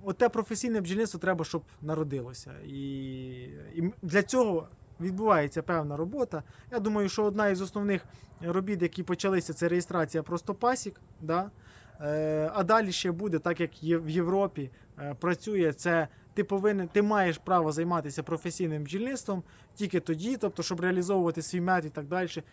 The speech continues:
тільки тоді, коли ти маєш відповідну освіту. Чи це будуть курси по бджільництву, так як в Польщі, так як в Німеччині,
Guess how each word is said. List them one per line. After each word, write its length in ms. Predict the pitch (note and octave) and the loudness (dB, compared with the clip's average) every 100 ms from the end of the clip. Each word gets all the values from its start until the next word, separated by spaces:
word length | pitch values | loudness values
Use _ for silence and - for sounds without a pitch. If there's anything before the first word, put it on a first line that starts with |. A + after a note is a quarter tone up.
| - | -14
тільки 220 | G#3 F#3 | -8 -4
тоді, 240 | F#3 E3+ A#3+ | -4 -4 -2
коли 200 | F#3 E3 | 0 0
ти 100 | E3 | 0
маєш 260 | F#3 F3 | 0 -2
відповідну 440 | D#3 - D#3+ D#3 D#3 | -4 -4 -2 -2 -4
освіту. 400 | - C3 B2 B2 - | -8 -12 -14 -18 -20
Чи 120 | - | -10
це 120 | G3+ A3 | -2 0
будуть 220 | F3 F3+ | 0 0
курси 300 | D4 D4 A#3 | 0 0 -2
по 120 | G#3+ | -4
бджільництву, 480 | F#3+ G#3 G#3 F#3+ E3 | -4 -2 -2 -2 -2
так 160 | F3 | -2
як 120 | E3 - | -2 -4
в 20 | |
Польщі, 400 | - F#3+ F3 E3 | 2 2 2 -2
так 140 | D#3+ | -4
як 100 | D#3 | -6
в 100 | C#3 | -4
Німеччині, 580 | E3+ F3 F3 D#3+ D3+ D3 | -2 0 0 -2 -8 -10